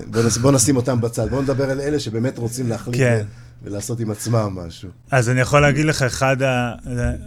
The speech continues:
Speaker 2: אחד הדברים שהיה לי מאוד קל להחליט,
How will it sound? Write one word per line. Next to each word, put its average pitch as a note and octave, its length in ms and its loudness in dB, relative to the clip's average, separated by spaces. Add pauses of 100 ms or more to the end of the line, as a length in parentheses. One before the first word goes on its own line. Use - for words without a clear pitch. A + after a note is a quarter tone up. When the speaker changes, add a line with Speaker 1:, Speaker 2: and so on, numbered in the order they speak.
Speaker 2:
אחד B2+ 460 0
הדברים B2 320 0
שהיה B2 220 2
לי B2+ 100 2
מאוד B2 240 0
קל B2+ 220 -2
להחליט, C#3 540 -2